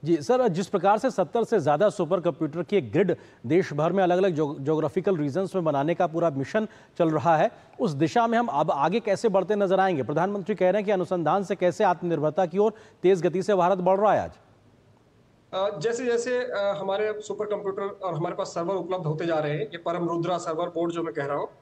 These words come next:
Speaker 2: और software stack जो है पहले से ही विकसित हो चुका है,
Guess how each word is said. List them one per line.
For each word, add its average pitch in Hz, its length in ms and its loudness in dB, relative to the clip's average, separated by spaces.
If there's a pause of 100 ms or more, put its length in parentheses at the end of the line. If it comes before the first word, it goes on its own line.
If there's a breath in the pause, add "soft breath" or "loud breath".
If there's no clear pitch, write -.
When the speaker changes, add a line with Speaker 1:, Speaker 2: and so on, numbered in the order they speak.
(120)
Speaker 2:
और 160 120 -4
software 175 500 -4
stack 170 380 -6
जो 175 80 -6
है 180 80 -4
पहले 165 280 -4
से 185 100 -4
ही 190 80 -2
विकसित 165 300 -6
हो 156 80 -2
चुका 147 240 -4
है, 156 240 -8